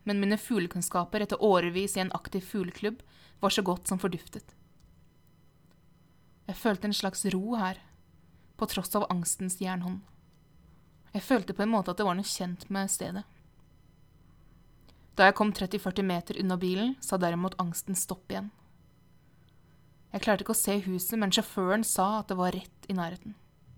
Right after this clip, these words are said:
Jeg forsøkte noen skritt til, men jeg måtte gi opp. Jeg ga sjåføren kameraet mitt og kjappet meg tilbake til bilen igjen.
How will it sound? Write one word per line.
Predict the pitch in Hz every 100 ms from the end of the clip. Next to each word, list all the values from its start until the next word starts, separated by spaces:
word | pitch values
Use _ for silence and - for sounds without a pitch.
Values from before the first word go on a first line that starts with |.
| - - - - - - - - - - - - _ - -
Jeg | 202
forsøkte | 214 - 190 - 202
noen | 196
skritt | - - 185 -
til, | 180 185 - - -
men | 196
jeg | 185
måtte | 185 185
gi | 190 180
opp. | - - - - - - - - - - - - - -
Jeg | 185
ga | 190
sjåføren | 185 240 - 202 208
kameraet | - 185 185 202
mitt | 233 - - - -
og | - 196
kjappet | 233 - -
meg | 196 196
tilbake | 208 185 170 -
til | 180
bilen | 175 165 175
igjen. | 180